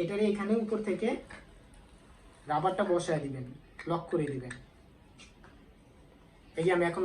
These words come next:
লক করে দিছি, এই যে একটু খেয়াল করে, এই যে এখন ডিম লাইট হয়ে গেছে এটা, এখন ডিম লাইট হয়ে গেছে, প্রচুর পরিমাণের আলো হইবে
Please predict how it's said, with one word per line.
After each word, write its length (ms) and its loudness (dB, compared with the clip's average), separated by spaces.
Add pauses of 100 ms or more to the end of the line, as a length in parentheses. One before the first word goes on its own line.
লক 180 4
করে 200 2
দিছি, 200 -6
এই 80 -2
যে 100 -2
একটু 160 -4
খেয়াল 220 4
করে, 160 -2 (680)
এই 80 6
যে 140 2
এখন 200 0
ডিম 180 2
লাইট 200 4
হয়ে 160 -4
গেছে 200 -8
এটা, 120 -14 (1700)
এখন 160 0 (100)
ডিম 200 2
লাইট 200 6
হয়ে 160 2
গেছে, 140 -6 (200)
প্রচুর 220 0 (120)
পরিমাণের 440 4
আলো 160 2
হইবে 160 -8